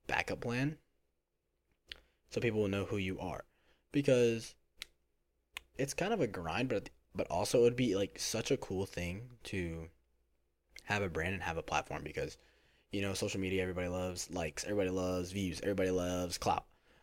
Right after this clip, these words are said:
But for me, I kinda wanna, like, appeal to a different audience, n-,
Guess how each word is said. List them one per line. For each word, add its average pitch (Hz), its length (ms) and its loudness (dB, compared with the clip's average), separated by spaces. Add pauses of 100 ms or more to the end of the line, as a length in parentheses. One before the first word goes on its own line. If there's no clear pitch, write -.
(180)
But 90 380 4 (1120)
for - 120 -4
me, 123 160 6
I 107 40 4
kinda 101 200 2
wanna, 98 140 2
like, 87 180 -2
appeal - 260 0
to - 100 -2
a 85 40 -4
different 82 300 -4
audience, 98 380 0 (120)
n-, 92 100 -2